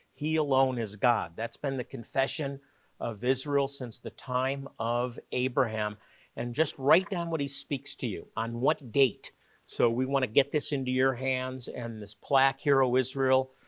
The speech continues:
the Lord our God, the Lord is one. Jesus himself said this is the most important commandment, that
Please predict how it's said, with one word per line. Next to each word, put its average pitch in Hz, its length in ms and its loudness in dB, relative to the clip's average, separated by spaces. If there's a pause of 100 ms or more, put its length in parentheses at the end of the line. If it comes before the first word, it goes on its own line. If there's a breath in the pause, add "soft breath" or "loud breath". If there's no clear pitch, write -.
(200 soft breath)
the 113 80 0
Lord 123 280 2
our 135 120 4
God, 123 400 2
the 107 80 -2
Lord 120 360 0
is 120 200 -2
one. 123 340 0 (320 soft breath)
Jesus 185 420 -2
himself 143 480 2
said 107 220 -6
this 120 160 -6
is 117 120 -10
the 123 100 -8
most 120 300 -6
important 123 500 -4
commandment, 104 520 -8
that 104 120 -14